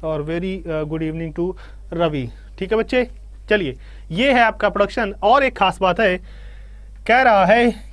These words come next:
कि <clears throat> नेचुरल रबर, ध्यान रखना बच्चे, नेचुरल रबर और सिंथेटिक रबर दोनों चीज़ें अलग हैं। हम नेचुरल रबर की बात कर रहे हैं, क्यों? क्योंकि वो रबर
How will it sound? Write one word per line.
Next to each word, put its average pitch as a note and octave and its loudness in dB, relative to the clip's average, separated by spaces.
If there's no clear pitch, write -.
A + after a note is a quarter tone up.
कि A#3+ -2
<clears throat> - -14
नेचुरल A#3 2
रबर, A#3+ 6
ध्यान F#3+ 0
रखना A#3 2
बच्चे, A3+ -2
नेचुरल G#3 0
रबर G#3+ 4
और F#3 -2
सिंथेटिक E3+ -4
रबर F#3 -2
दोनों E3 -6
चीज़ें D#3+ -8
अलग E3 -6
हैं। A3+ -6
हम A3 -2
नेचुरल G3 -2
रबर F3 -2
की E3 -8
बात D#3 -2
कर D#3 -6
रहे D#3+ -4
हैं, D#3 -10
क्यों? B3 0
क्योंकि F3+ -4
वो G3+ 2
रबर G#3+ 4